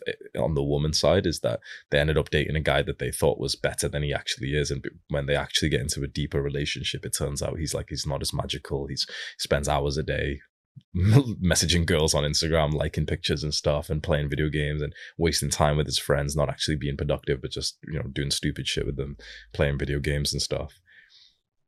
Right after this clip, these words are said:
And this is actually one of the greatest gifts that I think feminine women give to masculine men, is, like, this constant testing where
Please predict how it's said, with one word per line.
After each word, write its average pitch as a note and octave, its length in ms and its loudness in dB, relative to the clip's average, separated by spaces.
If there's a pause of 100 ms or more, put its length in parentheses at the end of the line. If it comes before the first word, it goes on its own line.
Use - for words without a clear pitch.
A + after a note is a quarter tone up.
(180)
And D#2 380 2 (720)
this A2 260 6
is G#2+ 100 8
actually G2+ 260 6
one G2 120 8
of F#2 60 8
the F2 80 6
greatest - 440 4
gifts - 280 -2
that D2+ 100 6
I D2+ 80 4
think D2+ 240 0
feminine C#2+ 500 2
women C#2 260 -2
give C#2+ 260 -4
to - 120 -4
masculine C2+ 480 -2
men, C#2 160 0
is, D2+ 140 0
like, D#2 140 -4
this D2+ 140 2
constant - 580 2
testing D2+ 520 0
where C#2 280 0